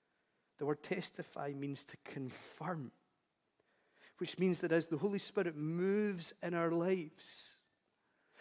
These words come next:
the most important outworking of that is not that everyone gets to speak in tongues. That's an amazing gift that God gives to us, an ability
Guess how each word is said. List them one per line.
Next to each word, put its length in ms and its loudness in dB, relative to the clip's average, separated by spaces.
the 80 4
most 340 6
important 600 4
outworking 500 4
of 100 0
that 200 6
is 160 2
not 220 4
that 120 2
everyone 380 0
gets 280 -2
to 80 -8
speak 280 -8
in 80 -4
tongues. 320 -2
That's 240 0
an 80 0
amazing 540 0
gift 260 0
that 140 -2
God 180 0
gives 280 0
to 140 -4
us, 80 -4
an 80 -2
ability 600 0